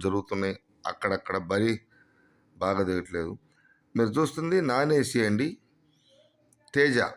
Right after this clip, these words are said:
మీడియం మిర్చి, మీడియం అంటే సైజు తక్కువ, లో మీడియం కాదు,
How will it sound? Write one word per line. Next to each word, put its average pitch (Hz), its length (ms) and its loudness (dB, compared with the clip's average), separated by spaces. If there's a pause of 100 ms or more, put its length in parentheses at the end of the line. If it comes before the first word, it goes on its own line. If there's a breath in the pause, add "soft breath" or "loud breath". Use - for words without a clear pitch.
(300)
మీడియం 147 400 2
మిర్చి, - 280 -6 (200)
మీడియం 127 340 2 (360)
అంటే 135 240 -2
సైజు 117 300 0
తక్కువ, 90 260 -6 (680)
లో 127 80 6 (280)
మీడియం 120 280 4 (100)
కాదు, 101 200 0